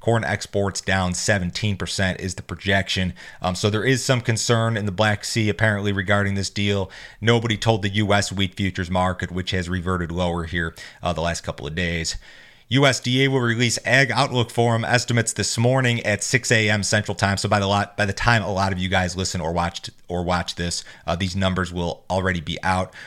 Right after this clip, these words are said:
Reuters actually ran a poll of analysts in regard to the acreage numbers. They're trying to guess the guess here because U S D A is just guessing at this. These are not survey-based numbers.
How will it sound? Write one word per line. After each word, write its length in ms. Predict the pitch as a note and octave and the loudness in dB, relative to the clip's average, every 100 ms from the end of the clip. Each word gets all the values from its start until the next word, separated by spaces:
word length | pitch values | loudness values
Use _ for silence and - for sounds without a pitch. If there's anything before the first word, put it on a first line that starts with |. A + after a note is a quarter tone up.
| - - | -10 0
Reuters 320 | A#2+ D#3+ B2 | 4 4 4
actually 260 | B2 - | 2 2
ran 200 | G#2 G#2+ | 2 2
a 40 | G2+ | 2
poll 280 | - A2 G2+ | 0 0 0
of 80 | |
analysts 600 | E2+ G2 G#2 F#2+ F#2+ - | 0 0 2 0 0 -2
in 100 | F#2 | -2
regard 320 | F#2+ F#2 G2 - | 0 2 2 0
to 60 | |
the 140 | D2+ F#2+ | -4 -4
acreage 300 | F#2+ F#2 G2+ | -4 -2 0
numbers. 340 | G2+ G2 F#2 - - | 2 0 -4 -10 -8
They're 100 | F#2 | 2
trying 280 | C3+ C3 | 2 2
to 80 | A#2 | 0
guess 340 | F#2+ G2+ G2+ - | 0 2 2 0
the 100 | F2+ | -4
guess 360 | F2 F2+ - | 0 0 0
here 140 | E2+ D#2+ | -4 -4
because 260 | E2+ F2+ | -4 2
U 100 | D3+ | 4
S 160 | B2+ - | 4 2
D 180 | G2+ F#2+ | 0 2
A 120 | F#2+ | 0
is 80 | - | -2
just 220 | D#2+ - | -6 -4
guessing 280 | D#2+ - D2 | -4 -4 -10
at 120 | - | -10
this. 180 | B1+ - | -12 -6
These 180 | G#2 | 0
are 80 | G2 | 2
not 260 | G2 F#2+ - | 2 0 0
survey-based 800 | - G2 F2+ F#2 D#2+ E2+ E2 - | 0 0 2 0 0 -4 -4 -6
numbers. 400 | E2+ E2+ E2 | -6 -4 -6